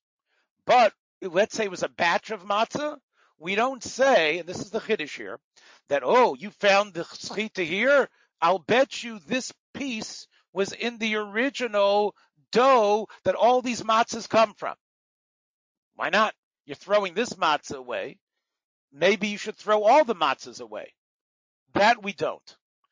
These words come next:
Matirin es acheros, shenimtza ba keshiafuya ochaya. The other ones, even though at one point they were all connected in one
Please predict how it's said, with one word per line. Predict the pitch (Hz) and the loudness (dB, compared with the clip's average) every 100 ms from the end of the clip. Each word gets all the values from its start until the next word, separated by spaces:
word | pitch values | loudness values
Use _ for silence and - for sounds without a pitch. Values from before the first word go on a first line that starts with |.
| _ _ _ | _ _ _
Matirin | 151 160 - 240 277 269 233 180 - | -2 -2 -4 -4 0 0 -2 -14 -6
es | 175 170 | -4 -2
acheros, | 160 - 160 151 208 - - - - _ - | -4 -4 -4 -2 -2 -4 -12 -18 -20 _ -10
shenimtza | 185 175 226 262 240 - 214 214 190 151 113 _ _ | -6 -4 -2 -4 -8 -6 2 4 6 4 0 _ _
ba | 123 185 208 | 2 4 4
keshiafuya | - 185 196 185 156 143 - 269 269 262 254 - _ - | 2 -6 -4 0 0 0 -6 -4 0 2 0 -4 _ -4
ochaya. | 202 - - 196 156 104 - _ _ _ _ - | -4 -2 2 2 2 -2 -12 _ _ _ _ -14
The | 185 | -8
other | - 254 320 254 | 2 2 2 -2
ones, | 170 117 120 | -6 -10 -8
even | 233 240 233 | -10 -8 -2
though | 233 233 220 - - - | 0 0 0 -10 -16 -4
at | 185 | -4
one | 160 165 254 247 - | -2 0 2 0 -12
point | - 302 196 117 - - _ _ - | -2 2 2 -2 -16 -20 _ _ -2
they | 208 | 0
were | 202 196 | 0 0
all | 175 214 262 | 2 4 4
connected | - - 196 220 233 208 175 | 2 -6 0 2 2 -4 -8
in | 160 | -6
one | 185 233 | -4 -4